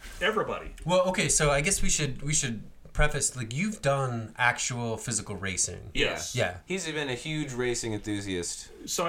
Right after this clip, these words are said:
Speaker 1: I, I,
Speaker 2: Yeah.
Speaker 3: for a
Speaker 1: I,
Speaker 3: while.
Speaker 1: I have my own race car.
Speaker 3: Yeah.
Speaker 1: Um, it's a twenty thirteen Corvette. It is no longer street legal.
Speaker 2: Mm-hmm.
Speaker 1: It is a purpose-built car to race.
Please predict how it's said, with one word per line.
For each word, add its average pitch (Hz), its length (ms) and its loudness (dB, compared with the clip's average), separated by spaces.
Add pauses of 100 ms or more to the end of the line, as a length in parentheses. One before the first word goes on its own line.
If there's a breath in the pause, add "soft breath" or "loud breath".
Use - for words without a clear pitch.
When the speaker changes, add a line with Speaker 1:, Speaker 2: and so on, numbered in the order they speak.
(140)
Speaker 1:
I, 175 100 -2
I, - 20 0
Speaker 2:
Yeah. 104 160 -6
Speaker 3:
for 101 160 -4
a 95 60 0
Speaker 1:
I, 85 40 0
Speaker 3:
while. 87 300 -2
Speaker 1:
I - 80 -4
have 156 180 0
my 165 120 -2
own 156 160 0
race 135 200 0
car. 131 540 -8
Speaker 3:
Yeah. 90 240 -4 (180)
Speaker 1:
Um, 117 600 -4
it's 127 180 -8
a 113 80 -6
twenty 135 320 -6
thirteen 135 400 -4
Corvette. 117 720 -4 (440 soft breath)
It 117 320 -2
is 107 440 -4
no 120 140 -4
longer 131 260 -4
street 143 260 -4
legal. 117 480 -4 (240)
Speaker 2:
Mm-hmm. 107 220 0
Speaker 1:
It 87 280 -4
is 117 600 -6 (100)
a 117 200 -8
purpose-built 120 880 -4 (260)
car 117 220 -8
to 104 60 -8
race. 90 480 -10